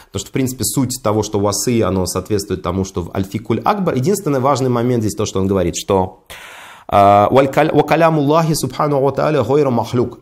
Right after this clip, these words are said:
Речь Аллаха как атрибут, да, она не создана. "Лианна аль-китабата валь-хуруфа валь-калимати валь-аляти даллату, э, далалатуль Кур'ани ли хаджати ль-ибади илейха".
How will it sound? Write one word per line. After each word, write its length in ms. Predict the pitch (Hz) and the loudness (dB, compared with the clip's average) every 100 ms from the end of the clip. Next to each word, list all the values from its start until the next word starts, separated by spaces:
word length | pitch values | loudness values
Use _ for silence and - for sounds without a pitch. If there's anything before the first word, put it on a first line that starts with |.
| - | -2
Речь 460 | 139 156 - - - | 0 0 -4 -6 -4
Аллаха 400 | 117 131 156 170 | 0 0 -2 -4
как 220 | 135 - | -6 -8
атрибут, 580 | 110 123 120 165 165 - _ _ - | -6 -4 0 -2 -4 -16 _ _ -8
да, 160 | 131 - | -8 -4
она 220 | 120 139 | -2 0
не 260 | 139 123 131 | 0 0 -2
создана. 640 | - 131 123 101 85 80 - _ _ _ _ - - _ _ | 0 0 0 0 -2 -4 -8 _ _ _ _ -20 -20 _ _
"Лианна 480 | - 226 175 160 151 | -2 0 2 2 2
аль-китабата 840 | 139 127 127 151 165 160 160 160 135 | 0 -4 -4 0 0 0 0 0 0
валь-хуруфа 720 | 127 120 123 127 156 160 127 | 0 0 -2 0 0 0 0
валь-калимати 880 | 123 123 123 123 123 131 151 147 143 | 0 -2 -2 -2 0 0 0 -2 0
валь-аляти 1000 | 131 127 127 135 127 131 147 143 143 147 | 0 0 0 0 2 0 0 -2 -2 -4
даллату, 1000 | 113 139 151 143 139 139 143 143 - - | 0 2 2 2 0 0 0 -2 -8 -2
э, 440 | 113 113 113 110 | 0 2 2 0
далалатуль 720 | 117 131 135 160 151 147 143 | 2 2 4 4 2 0 -2
Кур'ани 580 | 135 131 - 120 110 87 | -2 -4 0 2 2 0
ли 100 | 82 | -2
хаджати 460 | 98 147 135 131 117 | -2 -2 -2 -2 -2
ль-ибади 540 | 98 107 104 113 110 | -2 0 0 0 0
илейха". 460 | 107 95 82 80 | 0 2 0 -2